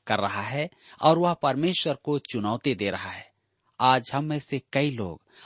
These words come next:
अपने जीवन को इसी प्रकार से बर्बाद कर रहे हैं। नशे में हम अपने जीवन को बर्बाद कर रहे हैं। हमारे जवान भाई बहन नशे में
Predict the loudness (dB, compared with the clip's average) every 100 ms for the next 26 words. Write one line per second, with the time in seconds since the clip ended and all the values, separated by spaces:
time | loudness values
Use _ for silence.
0 | 4 4 4 -2 0 -2 -2 -2 -2 -2
1 | -2 -2 -6 -6 -6 -4 -4 0 0 -2
2 | -4 -2 -2 -6 _ 0 2 2 4 4
3 | 0 -6 -4 -4 -4 -6 -10 -18 _ _
4 | -8 0 2 2 0 -2 0 -2 -2 -6
5 | _ 2 2 4 -2 -2 -2 -2 -4 -4
6 | -4 -4 -2 0 -2 _ _ -2 0 0
7 | -4 -6 -2 -4 -4 -8 -12 -16 -20 -4
8 | 2 6 6 6 2 2 6 8 6 4
9 | 2 2 2 0 0 -2 -4 -8 0 2
10 | 2 2 2 4 2